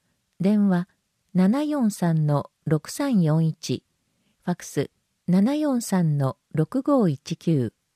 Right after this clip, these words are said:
大岡地区センター、電話、七四三の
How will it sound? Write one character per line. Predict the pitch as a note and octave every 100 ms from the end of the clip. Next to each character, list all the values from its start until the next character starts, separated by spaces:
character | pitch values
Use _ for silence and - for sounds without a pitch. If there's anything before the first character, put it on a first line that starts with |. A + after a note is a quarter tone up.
| _ _ _ _ _ _ _
大 | G3+ C4+ C#4+
岡 | C4+ B3+
地 | -
区 | -
セ | A#3+
ン | A3
タ | -
ー、 | D3 C3+ B2+ - _ _ _ _ -
電 | G#3+ A#3 G#3+
話、 | F#3+ - _ _ _ F3+
七 | G3 B3+ D4
四 | D4 A3+
三 | - F3+ E3 D3
の | C#3+